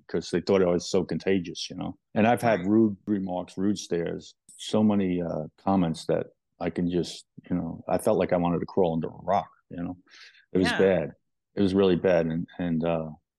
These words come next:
Speaker 1: you know, we don't sign up for these diseases, right? You know?
Speaker 2: No. No,
Speaker 1: So
Speaker 2: not at all. It just goes to show that there's so much lack of knowledge.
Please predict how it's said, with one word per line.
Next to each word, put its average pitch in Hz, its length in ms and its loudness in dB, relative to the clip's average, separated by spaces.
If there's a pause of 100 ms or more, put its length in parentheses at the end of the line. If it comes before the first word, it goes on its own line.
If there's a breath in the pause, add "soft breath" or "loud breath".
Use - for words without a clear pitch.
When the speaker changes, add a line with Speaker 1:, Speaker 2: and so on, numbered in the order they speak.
(140)
Speaker 1:
you 90 100 -2
know, 82 340 -4
we 110 120 4
don't 147 160 4
sign 90 240 -2
up 104 140 -2
for 113 80 -4
these 92 280 -4
diseases, 92 560 0
right? 104 280 -6 (200)
You 131 80 2
know? 147 180 2
Speaker 2:
No. 165 180 -12 (500)
No, 165 180 -8
Speaker 1:
So 175 220 -2
Speaker 2:
not 185 140 -2
at 196 100 -2
all. 196 360 2 (240 loud breath)
It 196 160 -4
just - 320 -8
goes 202 280 0
to 196 120 -4
show 170 440 0
that 147 400 -2
there's 165 300 -6
so 180 160 -2
much 175 240 -4
lack 156 400 -2
of 151 140 -4
knowledge. 147 640 -6